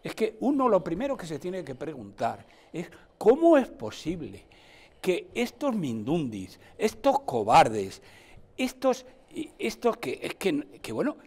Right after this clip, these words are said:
que todos ahora diciendo "sálvese quien pueda", que no tienen ni un mínimo de decencia moral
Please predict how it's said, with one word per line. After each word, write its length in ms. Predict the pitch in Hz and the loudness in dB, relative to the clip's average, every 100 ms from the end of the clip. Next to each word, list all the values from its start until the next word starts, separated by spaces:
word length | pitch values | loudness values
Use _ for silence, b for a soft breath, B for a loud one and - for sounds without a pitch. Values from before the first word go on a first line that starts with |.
| _ | _
que 140 | - 143 | -2 -2
todos 480 | - 262 311 262 165 | 6 6 6 2 4
ahora 360 | 185 247 254 - B B | 6 6 4 2 B B
diciendo 600 | 175 160 160 214 233 233 | -6 -2 -2 0 0 0
"sálvese 500 | - 226 214 - - | 0 0 -2 -4 -8
quien 220 | 180 107 | -8 -10
pueda", 480 | - 143 147 107 92 B B | -6 -2 -2 -2 -8 B B
que 140 | - 196 | 2 2
no 140 | 254 | 2
tienen 720 | - 247 262 269 220 196 196 | -2 -4 -2 -4 -6 -6 -4
ni 160 | 190 208 | -4 -2
un 500 | 277 285 277 226 202 | 0 0 -2 -4 -2
mínimo 460 | 226 233 240 233 208 | -2 -2 0 0 0
de 120 | 170 | 0
decencia 760 | 131 - 156 190 - 190 185 | -4 -6 -4 -4 -6 -4 -4
moral 440 | 170 113 135 196 | -4 -2 0 0